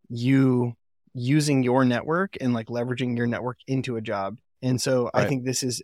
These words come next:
Speaker 1: actually very common. One of my students, uh, worked at My V R, and that's how I got connected to My V R, and that was a job.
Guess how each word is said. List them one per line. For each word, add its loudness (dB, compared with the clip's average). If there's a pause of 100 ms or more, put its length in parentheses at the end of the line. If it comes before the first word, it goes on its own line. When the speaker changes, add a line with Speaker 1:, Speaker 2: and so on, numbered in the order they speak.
Speaker 1:
actually -6 (360)
very -4
common. -8 (380)
One 4
of 2
my 2
students, -4 (640)
uh, -2
worked 0
at 0
My 0
V -6
R, -8
and -10
that's -8
how -2
I -4
got -6
connected -10
to -10
My -8
V -10
R, -8
and -12
that -12
was -14
a -12
job. -10